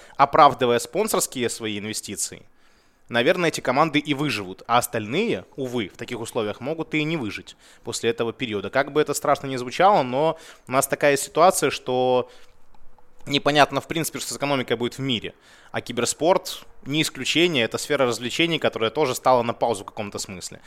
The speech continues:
Поэтому сейчас онлайн-лиги, на мой взгляд, это спасательный такой круг для команд, для организаций, которые должны держаться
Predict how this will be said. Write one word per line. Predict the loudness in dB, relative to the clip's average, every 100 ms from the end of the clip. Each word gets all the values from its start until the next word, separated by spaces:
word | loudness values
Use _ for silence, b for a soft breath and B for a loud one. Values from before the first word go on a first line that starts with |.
| B B
Поэтому | 2 2 0
сейчас | -2 4 6 4 0
онлайн-лиги, | 0 4 4 4 0 -2 -4
на | -4 0
мой | 2 2
взгляд, | 0 -2 -4 -4 -10 B B B
это | 0 4 6 8 6 4 0
спасательный | -4 -2 2 6 6 6 -6 -4
такой | -4 -6
круг | -4 -4 -2
для | -2 -2
команд, | 0 2 4 4 0 -14 b b b b -12
для | -2 4 8 8 10 8 8
организаций, | 6 0 -2 -4 -2 4 6 6 4 -2 -4 -12 _
которые | -2 2 2 4 4
должны | 2 -2 -2 -6 -4
держаться | -2 0 2 2 0 0 0 0